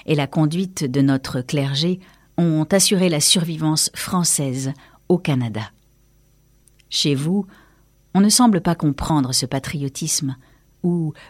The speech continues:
plus exactement, les écrivains qui nous sont venus de France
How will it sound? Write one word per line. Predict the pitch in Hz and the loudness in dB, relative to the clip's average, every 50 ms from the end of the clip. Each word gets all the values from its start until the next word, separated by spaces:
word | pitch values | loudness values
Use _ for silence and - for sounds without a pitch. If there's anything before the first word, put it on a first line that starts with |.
| _ _ - | _ _ -2
plus | 180 165 156 143 147 | 0 0 2 2 0
exactement, | 143 139 139 147 156 151 - - - 202 190 175 151 151 151 - _ _ _ _ _ _ | 0 0 0 -2 -2 -4 -2 -2 2 2 4 4 2 0 -2 -6 _ _ _ _ _ _
les | - 160 160 160 156 151 143 147 | 0 2 4 4 2 2 0 -2
écrivains | 147 - - 185 185 190 202 190 | -2 -2 0 0 2 2 2 0
qui | 180 185 - 147 | 0 -2 -2 0
nous | 135 139 143 143 | 2 2 2 2
sont | - - - 147 139 | 0 0 2 2 0
venus | 135 143 160 156 170 175 156 | 0 2 2 2 2 0 -2
de | 135 | -4
France | - - - 202 208 202 185 - - - | -6 -4 -2 0 2 2 2 0 0 -2